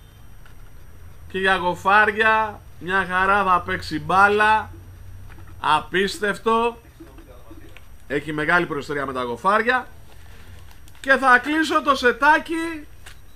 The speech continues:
με ράις επί του θέματος, οι καλύτερες, αν όχι καλύτερες, από τις καλύτερες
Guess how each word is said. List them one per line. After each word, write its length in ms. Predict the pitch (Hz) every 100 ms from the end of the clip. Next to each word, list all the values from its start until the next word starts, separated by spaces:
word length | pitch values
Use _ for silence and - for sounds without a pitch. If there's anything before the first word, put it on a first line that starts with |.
| - - - - 180
με 1080 | 220 214 208 196 190 185 175 165 156 147 135 - - - - - - - - - - - - - - - - -
ράις 880 | 143 180 220 202 185 139 - - - - - - - - - - - - - - - - - - -
επί 1200 | 160 175 180 165 165 160 151 143 139 135 131 131 -
του 120 | 156 -
θέματος, 1040 | 196 220 226 226 220 226 214 - - - - - - - - - - - -
οι 120 | 160
καλύτερες, 1300 | 160 165 160 185 208 208 185 175 160 147 - - - - - - - - - - - - - -
αν 200 | 208 240
όχι 100 | 277
καλύτερες, 320 | 262 233 247
από 80 | 254
τις 80 | -
καλύτερες 680 | 214 226 247 254 226 -